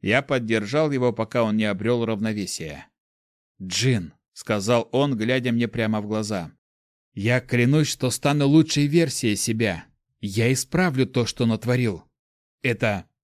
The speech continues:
это мое обещание тебе». Обещать нужно не мне, а себе и небу, что над головой. Мы обменялись крепким рукопожатием, и я почувствовал, как между нами протянулась невидимая нить понимания и уважения.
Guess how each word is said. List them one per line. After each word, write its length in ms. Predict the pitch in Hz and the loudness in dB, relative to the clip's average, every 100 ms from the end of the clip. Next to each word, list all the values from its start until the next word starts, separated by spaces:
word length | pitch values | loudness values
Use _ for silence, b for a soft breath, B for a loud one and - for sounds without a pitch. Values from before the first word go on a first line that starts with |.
| _ | _
это 200 | 139 151 | 0 2
мое 220 | 151 160 | 4 4
обещание 600 | 151 147 - - 175 123 | 4 2 0 0 0 0
тебе». 440 | 104 117 110 92 - _ _ _ _ _ _ _ _ | -2 -4 -4 -4 -10 _ _ _ _ _ _ _ _
Обещать 600 | 110 104 107 - 175 160 | 0 0 0 0 0 0
нужно 320 | 147 127 131 | -4 0 0
не 160 | 127 131 | 2 2
мне, 380 | 160 131 90 - _ | 0 -2 -4 -12 _
а 180 | 110 120 | -2 -2
себе 600 | - 135 139 175 107 90 _ _ | 0 -2 0 0 0 -6 _ _
и 180 | - 117 | 0 2
небу, 360 | 143 190 143 110 | 4 2 0 -4
что 200 | - 104 | -6 -6
над 160 | 101 | -4
головой. 560 | 101 107 120 117 82 - _ _ _ _ _ _ _ - | -2 -2 -2 -4 -6 -12 _ _ _ _ _ _ _ -4
Мы 200 | 101 107 | 0 0
обменялись 600 | 90 101 113 143 135 - | 0 0 2 2 0 -2
крепким 440 | 117 131 131 127 | -2 -2 0 0
рукопожатием, 960 | 113 113 110 123 131 143 113 90 80 - _ | 0 -2 -4 -4 -2 -4 -4 -6 -6 -12 _
и 100 | 92 | -2
я 140 | 110 147 | 0 0
почувствовал, 560 | 139 147 170 - 143 | -2 -2 -2 0 0
как 180 | 127 113 | 0 0
между 320 | 127 127 120 | 0 0 0
нами 260 | 120 156 123 | 0 0 -2
протянулась 640 | - 110 131 139 147 135 | -2 -4 -2 0 0 0
невидимая 580 | 120 120 139 139 131 123 | 0 0 0 0 0 0
нить 240 | 131 143 - | 0 -4 -2
понимания 680 | 120 110 101 143 131 120 | 0 0 0 0 0 0
и 160 | 120 117 | 0 0
уважения. 800 | 113 107 117 107 87 78 71 | 2 0 -2 -2 -4 -8 -14